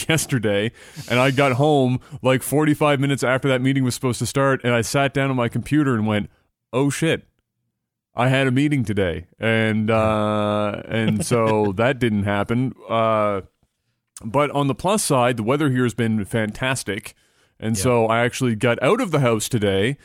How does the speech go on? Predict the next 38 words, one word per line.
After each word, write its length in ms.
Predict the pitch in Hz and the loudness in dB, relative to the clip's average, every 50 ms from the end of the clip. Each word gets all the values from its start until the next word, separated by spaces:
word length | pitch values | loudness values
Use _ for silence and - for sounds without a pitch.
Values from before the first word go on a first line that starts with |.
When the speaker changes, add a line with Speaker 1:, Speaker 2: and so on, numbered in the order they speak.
| - _ - - - - | -20 _ -20 -16 -8 -4
Speaker 1:
and 100 | 120 123 | -2 0
I 160 | 127 127 123 | 2 2 2
let 220 | 123 131 156 160 | 2 0 0 0
my 180 | 147 151 147 147 - | 0 0 0 0 0
eyes 600 | 135 139 151 156 156 151 147 131 113 - - - _ _ _ _ - | 0 0 2 2 2 0 0 0 -2 -6 -10 -12 _ _ _ _ -10
see 720 | - - - - 175 185 185 180 175 165 151 123 107 - _ _ _ _ _ _ _ _ - 120 | -8 -6 -4 -2 0 0 0 0 0 2 0 0 0 -2 _ _ _ _ _ _ _ _ -8 -2
light 380 | 123 139 151 165 170 160 120 | 0 2 2 2 0 -2 -2
that 160 | 120 143 123 | -2 -2 0
was 200 | 131 135 127 110 | 0 0 0 0
not 240 | 117 143 147 147 - | 0 0 -2 -2 -2
produced 360 | - 139 135 143 143 131 - | -2 0 2 2 0 0 0
by 160 | - 135 127 123 | 0 0 2 2
a 80 | 120 117 | 2 2
light 300 | 120 131 135 131 131 117 | 2 0 0 0 0 0
bulb 380 | 127 135 139 135 131 120 104 | 2 2 4 2 2 0 -2
for 100 | 104 117 | -6 -4
the 80 | 110 110 | -4 -4
first 280 | - 135 131 123 - | -2 0 -2 -2 0
time 260 | - 131 120 117 113 113 | -2 -2 0 0 0 0
in 80 | 110 110 | -2 -2
a 20 | |
good 220 | 101 117 117 107 | 0 0 -2 0
long 260 | 104 107 107 104 104 98 | 0 0 0 0 0 0
while, 480 | 95 95 98 101 104 117 127 131 127 - | 0 0 0 0 0 -2 -2 -4 -6 -6
uh, 440 | - 101 101 98 98 98 101 95 - | -4 -2 -2 0 0 -2 -2 -4 -4
and, 380 | 101 107 104 104 104 98 92 | -4 -4 -2 -2 -4 -2 -2
uh, 340 | 104 101 98 98 98 98 95 90 | -2 -2 0 -2 -2 -2 -4 -8
<laughs> 100 | 85 - | -10 -12
went 280 | 92 95 104 107 101 - | -10 -6 -6 -6 -6 -6
for, 300 | - 107 104 101 98 90 | -4 -4 -2 -2 -2 -4
went 220 | 85 104 101 95 | -4 -6 -6 -6
for 360 | - 104 101 98 95 95 95 90 | -6 -4 -2 -2 -2 -2 -2 -4
a, 100 | - 98 | -4 -4
a 60 | 95 | -4
walk, 340 | 92 98 101 101 104 101 - | -2 0 0 0 -2 -4 -4
which 160 | 107 98 90 | -8 -8 -8
was 160 | 98 95 85 | -8 -8 -6
nice. 400 | 95 101 98 98 104 113 - - | -4 -4 -4 -4 -4 -6 -8 -12